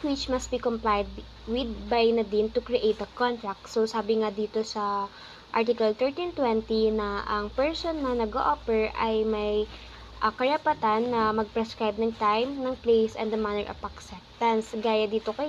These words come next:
James, um, he has the right to prescribe the time, the, the date, and the place kung saan sila pwede magkita personally ni Nadine para ma-accept yung offer and para magkaroon na sila ng contract.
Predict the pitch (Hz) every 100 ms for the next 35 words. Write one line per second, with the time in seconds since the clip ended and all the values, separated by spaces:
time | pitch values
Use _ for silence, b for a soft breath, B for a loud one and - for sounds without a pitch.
0 | 240 220 220 226 - 220 214 208 B B
1 | B 302 339 - 247 247 233 220 220 -
2 | 240 226 233 226 226 208 196 202 226 220
3 | 226 220 220 - - 214 240 240 240 -
4 | 214 214 202 - 226 233 226 233 233 226
5 | 226 233 220 240 254 320 311 - 247 247
6 | 233 226 - 247 254 285 269 247 233 233
7 | 226 214 254 B B B - 240 233 226
8 | 226 220 220 B B - 240 240 - 269
9 | - 320 - 220 220 226 226 - 226 226
10 | 226 226 220 233 220 - 214 214 - 214
11 | 196 202 208 - 175 - 208 196